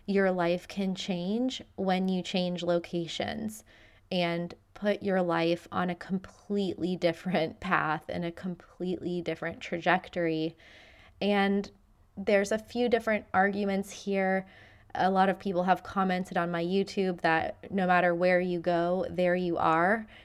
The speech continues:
And that's true. And philosophers like Seneca have talked about this thousands of years ago, of the dangers and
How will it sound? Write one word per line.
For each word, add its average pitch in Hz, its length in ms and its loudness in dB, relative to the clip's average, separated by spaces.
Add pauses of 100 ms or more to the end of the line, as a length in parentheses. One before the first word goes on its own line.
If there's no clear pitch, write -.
(140)
And 202 180 2
that's 208 300 -2
true. 202 680 0
And 208 180 2
philosophers 190 840 0
like 170 240 0
Seneca 180 520 0
have 185 260 -4
talked 175 340 -2
about 180 300 2
this 185 240 0
thousands 175 500 4
of 170 140 0
years 170 280 0
ago, 196 360 -2 (580)
of 175 480 0
the 175 480 0 (440)
dangers 190 1160 2 (460)
and 175 520 0